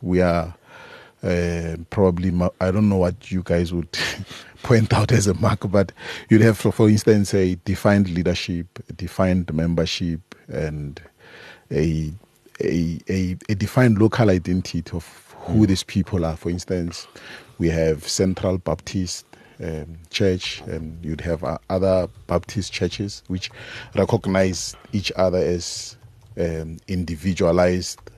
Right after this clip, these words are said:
Speaker 1: organization, but one of the bigger body of Christ. So without going into deep, um, yeah, I would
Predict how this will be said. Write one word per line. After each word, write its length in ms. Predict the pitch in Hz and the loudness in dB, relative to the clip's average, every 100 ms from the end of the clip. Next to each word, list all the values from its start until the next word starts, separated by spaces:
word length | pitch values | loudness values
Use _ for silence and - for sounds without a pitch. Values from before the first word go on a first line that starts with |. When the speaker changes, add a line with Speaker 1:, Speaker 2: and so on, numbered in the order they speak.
| - - - | -20 -6 -4
Speaker 1:
organization, 800 | 87 90 87 80 95 - 127 113 | 0 0 -2 -2 -2 -2 -4 -2
but 220 | 90 82 | -2 -2
one 300 | 73 117 175 92 | -2 2 2 2
of 180 | 90 | -2
the 120 | 85 76 | -6 -8
bigger 500 | - 82 87 85 80 - | -8 -6 -2 -4 -6 -10
body 220 | 82 80 | -10 -8
of 160 | 78 - | -10 -12
Christ. 320 | - 78 - | -12 -10 -4
So 140 | 98 - - - - - - - | -4 -4 -14 -18 -16 -18 -12 2
without 260 | 113 143 | 6 6
going 320 | 131 120 123 123 | 8 8 8 8
into 220 | 120 117 | 4 0
deep, 340 | 95 113 110 - - | 2 4 2 -4 -2
um, 420 | 95 95 90 90 - - | 2 2 2 -2 -8 -4
yeah, 220 | 101 90 78 | 2 4 2
I 40 | |
would 240 | 87 87 | -2 -6